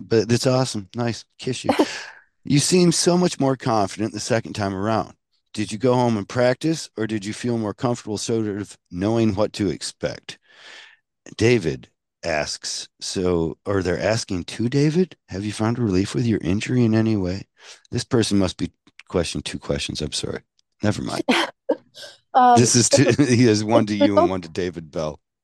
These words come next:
Speaker 2: Uh, in, in reaction to the first question, um, I think I was more so confident in understanding the sort of television aspects of it. Um,
Speaker 1: Mm.
Speaker 2: obviously going in the first round, like,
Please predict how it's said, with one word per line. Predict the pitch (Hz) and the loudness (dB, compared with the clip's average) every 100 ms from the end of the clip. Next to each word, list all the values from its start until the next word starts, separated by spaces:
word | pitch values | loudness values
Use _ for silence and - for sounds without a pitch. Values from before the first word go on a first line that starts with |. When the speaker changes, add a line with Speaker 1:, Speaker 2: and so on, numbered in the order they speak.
| _ _ _ _ _ | _ _ _ _ _
Speaker 2:
Uh, | 254 247 240 | 2 4 2
in, | 262 269 240 - | 2 -2 -4 -2
in | 269 254 | -2 0
reaction | 247 254 285 - 254 | 0 0 0 -2 -8
to | 240 | -8
the | |
first | 233 277 311 - | -6 -8 -8 -2
question, | 226 220 226 220 | -2 0 -2 -2
um, | - 226 220 208 - _ _ _ _ | 2 4 2 0 -10 _ _ _ _
I | 262 269 277 285 | -2 2 0 -2
think | 330 330 | -2 2
I | 320 | 2
was | 311 311 294 | 2 -2 -4
more | 302 302 | -2 -2
so | 302 294 | -2 -4
confident | 294 269 285 269 269 - | -2 -6 -6 -6 -6 -4
in | 240 240 240 _ _ - | -4 -4 -8 _ _ -4
understanding | 254 254 254 247 247 247 247 240 - 226 | 0 2 2 0 2 2 2 -2 -4 -6
the | 233 220 202 - _ - | -2 0 0 -4 _ -12
sort | - 240 | -2 -2
of | 214 | -2
television | - 240 240 240 269 226 | -4 -2 0 -2 -6 -6
aspects | 208 - 269 269 | -6 -6 -6 -4
of | 294 | -2
it. | 330 359 - - _ - | 0 0 -4 -14 _ -2
Um, | 233 226 208 | 2 2 0
Speaker 1:
Mm. | - - | -8 -4
Speaker 2:
obviously | - 254 262 254 | 0 0 -2 -4
going | 226 240 240 233 - | 0 0 0 -4 -8
in | 254 240 | -4 -4
the | 233 | -6
first | - 240 233 262 - | -6 -6 -6 -12 -4
round, | 226 214 214 226 - | -2 0 0 -2 -4
like, | 247 214 - | -2 -2 -4